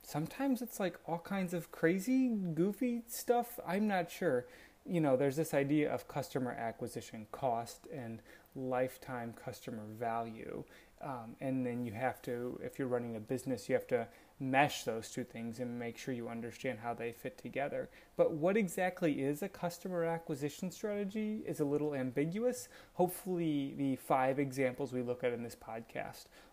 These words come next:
will explain it pretty well, or at least give you some inspiration.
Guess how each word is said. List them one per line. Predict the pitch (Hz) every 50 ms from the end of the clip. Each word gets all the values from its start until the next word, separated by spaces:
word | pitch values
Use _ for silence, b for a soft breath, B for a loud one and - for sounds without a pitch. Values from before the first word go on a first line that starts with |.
| B
will | - 135 131 120 117
explain | 117 123 107 - - - - - 131 123 117 117
it | 113 117 113 - - _ _ _ _ _ _ _
pretty | - - - 185 156 127 110 113
well, | - - - - 50 - - - - - _ _ _ _ _ _ _ _ _ _ _ _ - _ _ - _
or | - 170 160 156
at | 151 147
least | 147 147 143 123 - - - - _ -
give | - 160 147
you | 135 135 123
some | - - 127 113 113
inspiration. | 110 107 - - - - - - - - - - - -